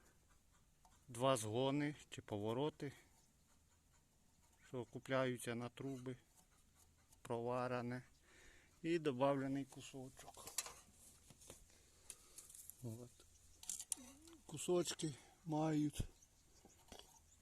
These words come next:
по п'ять сантиметрів повороти тут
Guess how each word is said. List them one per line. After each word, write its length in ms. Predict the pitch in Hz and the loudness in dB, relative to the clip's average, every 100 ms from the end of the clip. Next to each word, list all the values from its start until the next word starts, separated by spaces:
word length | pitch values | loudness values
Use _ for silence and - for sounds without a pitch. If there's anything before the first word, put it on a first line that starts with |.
| - - - - | -20 -20 -6 6
по 140 | 170 | 6
п'ять 380 | - 151 143 147 | 8 6 6 6
сантиметрів 960 | - 165 160 185 180 180 - 196 196 - - - - - - - - - - | 2 0 4 4 4 2 -2 -4 -4 -8 -14 -18 -20 -20 -20 4 8 8 8
повороти 640 | 160 180 175 180 - 208 - - - | 4 0 2 0 8 12 12 12 -10
тут 320 | - 196 - | -4 -2 0